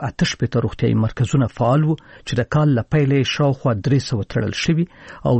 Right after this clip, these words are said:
له دوه سوه ډیر نور د تړلو له خطر سره مخامخ دي. دوی دغه خبرداری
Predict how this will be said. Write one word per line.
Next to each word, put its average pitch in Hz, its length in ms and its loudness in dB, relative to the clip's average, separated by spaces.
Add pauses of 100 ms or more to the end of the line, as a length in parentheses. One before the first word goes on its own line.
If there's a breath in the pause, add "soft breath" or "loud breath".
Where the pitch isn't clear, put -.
له 113 80 2
دوه 160 320 0
سوه 113 300 0
ډیر 131 200 2
نور 131 220 0
د 131 240 -6
تړلو 135 400 0
له 95 140 -6
خطر 120 320 -4
سره 139 200 2
مخامخ - 460 -4
دي. - 60 -10 (720 loud breath)
دوی 151 140 4
دغه 135 320 -2
خبرداری 113 500 0